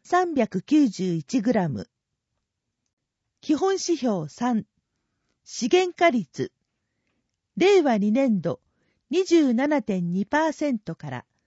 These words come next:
令和十三年度三十点七パーセント。基本指標四、大規模建築物事業者の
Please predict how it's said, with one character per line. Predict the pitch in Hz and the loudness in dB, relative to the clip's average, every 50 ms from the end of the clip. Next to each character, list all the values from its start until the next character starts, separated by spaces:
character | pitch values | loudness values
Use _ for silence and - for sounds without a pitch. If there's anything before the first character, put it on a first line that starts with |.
| _ _ _ _ _ _ _ - | _ _ _ _ _ _ _ -4
令 | - 349 392 381 330 | 0 2 2 4 2
和 | 269 220 202 | 2 0 -2
十 | 156 - 285 320 320 | -2 0 0 0 0
三 | - - 320 311 302 285 | 2 0 0 0 0 -2
年 | 285 285 277 214 185 156 | -2 -2 -2 -2 -4 -4
度 | - 123 - _ _ _ _ _ _ | -6 -8 -10 _ _ _ _ _ _
三 | _ _ - 311 339 370 359 320 | _ _ 0 2 2 2 2 0
十 | - 370 349 | 2 2 0
点 | _ _ - 214 208 190 180 175 | _ _ -4 -2 0 0 0 0
七 | 175 202 254 285 | 0 0 0 0
パ | 277 - 294 285 277 | 0 -2 -2 -2 -2
ー | 269 | -4
セ | - - 254 226 | -2 -2 0 0
ン | 180 - | 0 -2
ト。 | - - 104 - _ _ _ _ _ _ _ _ _ _ _ _ _ _ _ _ _ _ _ _ _ _ _ _ _ _ _ _ _ _ _ - | -4 -8 -10 -10 _ _ _ _ _ _ _ _ _ _ _ _ _ _ _ _ _ _ _ _ _ _ _ _ _ _ _ _ _ _ _ -6
基 | - 302 277 | -4 -2 0
本 | 294 381 392 392 | 0 0 0 0
指 | - - 349 349 | 0 0 0 0
標 | 294 - 254 214 180 156 139 - | 0 0 0 0 -2 -2 -6 -6
四、 | - 277 294 233 170 - - _ _ _ _ _ _ _ _ _ _ _ _ _ _ _ _ - | -4 -2 0 0 0 -4 -8 _ _ _ _ _ _ _ _ _ _ _ _ _ _ _ _ 0
大 | 269 302 359 370 - | 2 4 4 4 4
規 | - 330 359 | 4 4 4
模 | 311 359 - | 4 4 2
建 | - 330 330 339 320 | 2 0 -2 -2 -2
築 | - - - - 330 277 | -6 -8 -4 -2 0 0
物 | 262 277 - - 214 190 | 0 0 -2 -2 -6 -6
事 | - - 220 202 | -6 -4 -6 -2
業 | 247 311 320 311 269 | 0 2 2 2 0
者 | - 226 208 | -2 -2 -4
の | 185 175 143 123 - | -4 -4 -4 -6 -8